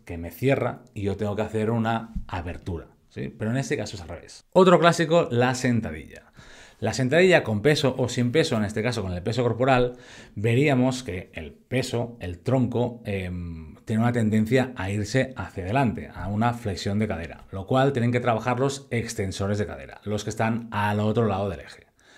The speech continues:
Del mismo modo, hay una tendencia a que la rodilla se pliegue, ¿sí? que el muslo vaya contra la tibia, por lo tanto, alguien tiene que abrir, alguien tiene que extender esta rodilla, los cuádriceps.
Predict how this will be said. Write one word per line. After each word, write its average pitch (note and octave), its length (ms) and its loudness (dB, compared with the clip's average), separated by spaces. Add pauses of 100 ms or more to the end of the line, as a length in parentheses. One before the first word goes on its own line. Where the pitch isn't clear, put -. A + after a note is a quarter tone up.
(540)
Del A2 160 2
mismo C#3+ 240 6
modo, D#3 400 6
hay F#2+ 180 -4
una G#2 300 0
tendencia A2 640 2 (120)
a F#2 220 -6
que F#2 380 -10 (260)
la F2 400 -6
rodilla F#2+ 540 -2
se - 180 -6
pliegue, B2+ 480 2
¿sí? C#3+ 220 -4
que - 80 -8
el F2+ 100 -6
muslo F#2 560 -2 (160)
vaya G2+ 520 -2
contra G#2 280 -2
la A#2+ 120 2
tibia, C#3+ 340 2 (380)
por G#2+ 160 2
lo G#2+ 40 4
tanto, A2+ 320 2
alguien A#2+ 300 0
tiene A#2+ 200 2
que A#2+ 260 -2
abrir, G#2 600 2
alguien G2 280 -4
tiene G#2+ 180 0
que A2 100 2
extender G#2 640 -2
esta A2 200 -2
rodilla, F2+ 420 -6 (100)
los G#2 280 -4
cuádriceps. - 720 -10